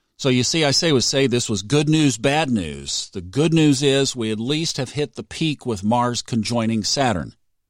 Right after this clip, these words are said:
The other piece of the energy, though, is the sign-based square to Uranus in Taurus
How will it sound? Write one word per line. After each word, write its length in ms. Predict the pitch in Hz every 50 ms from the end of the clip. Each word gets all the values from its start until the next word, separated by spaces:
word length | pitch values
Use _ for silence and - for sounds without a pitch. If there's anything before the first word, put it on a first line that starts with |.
| _ _ _ _
The 140 | 90 90 95
other 160 | 113 135 135
piece 320 | - - 156 151 135 -
of 100 | 160 135
the 160 | 139 135 139
energy, 380 | 151 160 156 135 104 107 110 98
though, 420 | 87 92 90 85 82 82 87 85 - _ _ _ _ _ _ _ _
is 200 | 92 92 - -
the 120 | 104 92
sign-based 1120 | - - - - 127 113 117 127 135 131 131 117 127 127 127 123 120 113 - - - - -
square 560 | - - - - 127 127 123 120 113 113 113
to 120 | - 120 95
Uranus 540 | 92 104 117 120 117 113 120 117 - -
in 120 | 127 117 107
Taurus 640 | - - - 165 123 87 76 76 82 - - -